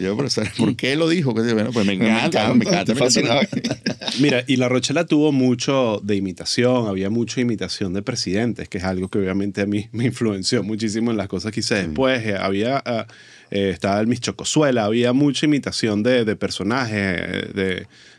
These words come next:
Speaker 3: de, mm, de los personajes de Sábado Sensacional, cosas así, pero si te, te vas a la historia y al recuerdo de la gente, la gente recuerda a estos personajes,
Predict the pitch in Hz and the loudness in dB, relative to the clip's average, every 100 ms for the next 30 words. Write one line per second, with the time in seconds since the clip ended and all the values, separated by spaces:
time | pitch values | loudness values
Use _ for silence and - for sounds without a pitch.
0 | - 95 95 92 87 87 87 92 101 92 | -12 -4 -2 0 -2 -4 -6 -8 -8 -6
1 | 87 95 90 95 92 120 107 98 113 90 | -6 -6 -6 -4 -2 -2 -2 -2 -2 -4
2 | - 101 127 110 - 95 127 101 123 110 | -2 -2 -2 -2 -6 -4 -4 0 -2 -2
3 | 92 104 98 107 101 - - - _ 113 | -4 -4 -2 -4 -6 -16 -20 -20 _ 0
4 | 107 113 170 123 117 120 143 143 110 104 | 0 0 0 -2 0 2 2 0 -2 -2
5 | 107 110 147 110 101 101 104 175 185 _ | -2 0 -4 -2 -4 -4 -6 -10 -12 _
6 | _ - 104 90 131 123 107 117 147 147 | _ -8 -4 -2 -2 -2 -2 -2 -4 -4
7 | 139 104 92 95 131 | -4 -4 -4 -4 -8